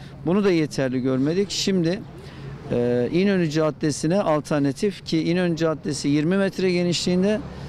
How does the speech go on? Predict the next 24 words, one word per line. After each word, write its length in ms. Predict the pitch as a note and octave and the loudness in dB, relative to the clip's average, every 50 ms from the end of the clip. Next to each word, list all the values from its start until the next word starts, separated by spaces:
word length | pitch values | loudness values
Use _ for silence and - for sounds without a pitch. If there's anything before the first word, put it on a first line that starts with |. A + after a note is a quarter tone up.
| - - - - | -12 -12 -6 -2
bu 280 | - D#3+ F#3+ G3+ G3 - - | 0 2 4 2 2 2 2
yeni 240 | D#3+ E3 F3 F#3 | 2 2 4 2
açtığımız 500 | G3 G3 F3 - - D#3+ D3 D3+ D3 D3+ | 2 2 0 0 -2 0 2 2 2 2
yol 140 | F3+ G#3 G#3 | 2 2 2
kırk 240 | - - G#3 F#3+ - | 2 0 -2 -2 0
metre 320 | F#3 E3 C3+ - C3+ C3 | -2 -2 -2 0 -2 0
genişliğinde. 640 | A#2 A#2+ A#2+ B2 - - - B2+ A#2+ B2+ D#3+ G3 G#3+ - - - - - - - - - | 0 2 0 0 -2 -2 0 0 2 2 2 0 -2 -6 -10 -16 -16 -14 -14 -10 -4 -2
E, 40 | B2 A#2+ A#2+ A#2+ A#2+ A#2+ A#2+ A#2+ B2 | 0 2 2 2 2 2 2 2 2
başkan 380 | B2+ C#3+ D3 C#3 - - D#3 | 2 0 0 -2 0 0 2
yardımcılarımız, 880 | D#3 D#3 D#3 D3+ D3+ D3 C#3+ C3 C3+ C3+ C#3 C#3 C#3 C#3 C#3+ C#3 C3 C#3 | 2 4 4 2 2 2 0 -2 0 0 0 0 2 2 2 2 2 2
müdürlerimiz, 680 | C#3+ C#3 C#3+ D3 C#3 C#3 C#3+ C#3+ C#3+ C#3+ C#3+ C#3 - | 0 0 2 0 2 2 2 2 2 2 0 0 -2
personellerimiz, 880 | - C#3+ C#3+ C#3 C3+ - C#3 C#3+ C#3+ C#3 C3+ C#3 C#3+ C#3 C#3 C#3 C3+ C3+ | -2 0 0 0 0 0 0 0 2 2 2 0 2 2 2 0 2 2
meclis 420 | C#3 C#3+ C#3+ C#3 C#3+ C#3+ C#3 - | 2 2 2 2 0 0 -2 0
üyelerimiz 600 | C#3+ C#3 C#3 C#3 C#3 C3+ C#3 D3 D3+ D3 - - | 0 2 2 2 2 2 0 0 -2 -4 -4 -2
hep 200 | E3 F3 - - | -2 -2 -2 0
birlikte, 500 | D3 C3 A#2+ A#2+ A2 - - - D3+ - - - - - - - - - - - - - - - | -2 0 0 0 -2 -2 -2 -2 -2 -2 -4 -10 -18 -18 -18 -18 -16 -16 -16 -16 -16 -16 -8 -4
e, 320 | B2 A#2+ B2 B2 C3 C3 D3 | -2 0 0 2 0 2 2
bir 120 | F3 F3+ | 2 2
ekibiz, 520 | E3 C#3 - E3 C#3+ C3 C3 D3 - - - | 2 0 0 -2 0 0 -2 -2 -4 -8 -4
bir 180 | C#3+ C#3 C#3 D3+ | -2 0 0 2
ekip 300 | D3+ C#3 - - D#3 - | 0 0 -2 -4 -6 -4
çalışması. 720 | - - C3 A#2 A2+ - - A2+ A2+ A2 - - D3 D#3+ - - - - - - - - - - | -2 -2 0 -2 -2 -2 -2 -2 -2 -2 -4 -4 -6 -6 -6 -10 -16 -16 -16 -16 -16 -14 -8 -2
Bu 100 | D#3 D#3+ | -2 0
şehre, 560 | D#3 - - D3+ C#3+ C#3 C3+ C3+ C#3 D3+ D3+ | 0 2 2 2 2 2 2 2 0 0 -2